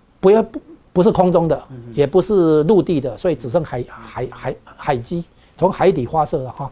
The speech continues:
Speaker 2: 嗯。
Speaker 1: 海底发射的话，青岛不行，所以呢，中国现在在全力发展第二核潜舰基地，就是刚刚讲的海南岛那个地方。那个地方呢，一出来，南海是深水区，
Speaker 2: 嗯。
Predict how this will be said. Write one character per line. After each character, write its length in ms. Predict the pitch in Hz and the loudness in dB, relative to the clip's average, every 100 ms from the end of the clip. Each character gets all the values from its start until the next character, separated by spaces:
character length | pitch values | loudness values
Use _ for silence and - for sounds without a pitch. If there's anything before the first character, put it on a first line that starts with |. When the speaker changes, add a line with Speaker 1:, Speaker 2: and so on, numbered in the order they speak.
| - | -16
Speaker 2:
嗯。 60 | 113 - | -20 -8
Speaker 1:
海 180 | - 262 | 0 2
底 160 | 214 165 | 4 4
发 160 | 247 | 4
射 120 | 233 | 4
的 100 | 202 | 4
话， 100 | 202 | 2
青 220 | 208 202 202 | 2 0 -4
岛 140 | 120 | -4
不 120 | 156 | -8
行， 160 | - 107 _ _ _ | -10 -14 _ _ _
所 160 | - 196 | -2 2
以 60 | 175 | 2
呢， 140 | 143 | 0
中 240 | 196 196 | -2 -2
国 140 | 160 127 | -4 -6
现 100 | 175 | -6
在 80 | 151 | -2
在 140 | 170 | -2
全 320 | - - 127 | -2 -8 -4
力 100 | 180 | -4
发 240 | - 165 151 | -4 -6 -8
展 160 | 110 107 _ | -10 -14 _
第 260 | 254 190 151 | 0 0 2
二 200 | 196 139 - _ _ _ | 2 2 0 _ _ _
核 280 | - 143 185 | -4 2 2
潜 320 | - 127 107 | 0 -6 -4
舰 260 | 165 143 117 | -2 -2 -4
基 200 | 156 139 | -6 -6
地， 200 | 170 120 _ _ _ _ - | -6 -8 _ _ _ _ -4
就 140 | 165 | -2
是 160 | 139 160 | 0 -2
刚 180 | 156 151 | 0 0
刚 100 | 147 | -2
讲 160 | 98 | -4
的 120 | 120 - | -6 -8
海 240 | - 123 | -6 -6
南 180 | 120 139 | -4 -6
岛 160 | - - - - | -8 -14 -18 -12
那 80 | |
个 80 | 127 | -8
地 160 | 127 120 | -6 -6
方。 160 | 113 117 - - - - | -6 -12 -20 -20 -14 0
那 140 | 240 | 2
个 80 | 233 | 4
地 220 | - 226 | 4 6
方 180 | 208 208 | 6 4
呢， 100 | 160 | 2
一 100 | 226 | 0
出 220 | - 220 | 2 4
来， 140 | 139 143 | 4 2
南 180 | 139 208 | 2 0
海 220 | - 117 | 0 -2
是 140 | - 180 | -4 -2
深 280 | - 170 | 2 2
水 160 | 170 110 | 0 -6
区， 320 | - - 151 - | -10 -8 -8 -10
Speaker 2:
嗯。 120 | 120 | -20